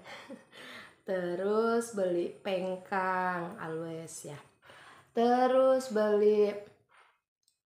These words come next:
apa sih namanya itu? Eh, hmm, air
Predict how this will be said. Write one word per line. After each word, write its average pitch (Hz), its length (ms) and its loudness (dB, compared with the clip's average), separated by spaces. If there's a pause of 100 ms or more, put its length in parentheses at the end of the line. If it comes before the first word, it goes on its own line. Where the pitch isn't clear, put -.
apa - 240 -14
sih 226 160 -6
namanya 220 320 -2
itu? 233 720 2 (560)
Eh, 208 580 -2 (1300)
hmm, 220 720 -4 (1600)
air 233 220 2